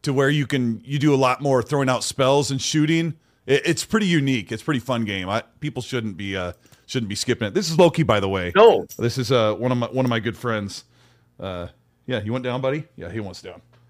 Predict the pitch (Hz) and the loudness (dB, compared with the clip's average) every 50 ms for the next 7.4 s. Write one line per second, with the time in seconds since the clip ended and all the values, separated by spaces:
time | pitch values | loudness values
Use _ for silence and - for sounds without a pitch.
0 | _ _ _ _ _ _ _ _ _ _ _ _ _ _ - 135 143 156 147 143 | _ _ _ _ _ _ _ _ _ _ _ _ _ _ 4 6 6 6 6 2
1 | 143 135 131 143 147 156 139 127 139 143 151 156 156 151 143 143 139 135 123 110 | -2 0 4 8 8 8 8 8 8 10 10 12 12 12 12 10 10 8 6 4
2 | 117 117 113 110 107 95 107 104 - - 92 - - - 190 160 143 - 156 127 | 2 0 0 0 -2 -4 -6 -6 -6 -6 -8 -8 -6 -2 -2 -2 -2 -4 -6 -8
3 | 101 107 85 123 113 107 123 - - - 202 - - - - - - 226 - 196 | -8 -8 -8 -6 -4 -4 -4 -6 -6 -10 -16 -16 -16 -20 -4 4 4 6 6 8
4 | 190 240 202 190 196 180 151 - 311 339 233 - - - _ - _ _ _ _ | 6 6 8 8 6 6 6 4 2 0 0 0 -4 -16 _ -20 _ _ _ _
5 | _ _ - - 165 165 - - - _ _ _ _ _ _ _ _ _ _ _ | _ _ -2 0 0 0 0 -2 -20 _ _ _ _ _ _ _ _ _ _ _
6 | _ - - 160 190 208 202 196 190 160 165 160 165 160 165 175 233 220 156 160 | _ 0 4 6 8 8 8 8 8 8 8 8 8 8 6 4 6 6 4 4
7 | 196 190 196 226 254 - - - | 4 4 2 2 0 0 -4 -6